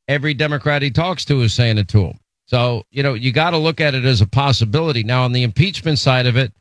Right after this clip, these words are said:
you know, if Joe Biden is guilty of bribery, high crimes, misdemeanors, and the evidence shows that, I think they should impeach him.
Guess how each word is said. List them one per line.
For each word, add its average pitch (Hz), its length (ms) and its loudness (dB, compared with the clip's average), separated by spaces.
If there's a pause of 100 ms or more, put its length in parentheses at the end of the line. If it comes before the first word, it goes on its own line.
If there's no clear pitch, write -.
(140)
you 139 80 -2
know, 131 220 0
if 143 160 -2
Joe 170 260 -2
Biden 160 460 0
is 120 180 0
guilty 123 720 0 (420)
of 117 160 0
bribery, 139 720 0 (200)
high 139 160 2
crimes, 139 640 -2 (140)
misdemeanors, 135 760 0
and 123 120 0
the 131 100 0
evidence 143 320 0
shows 165 360 0
that, 123 260 0
I 131 120 -2
think 147 220 0
they 143 140 0
should 160 180 2
impeach 165 400 0
him. 107 120 2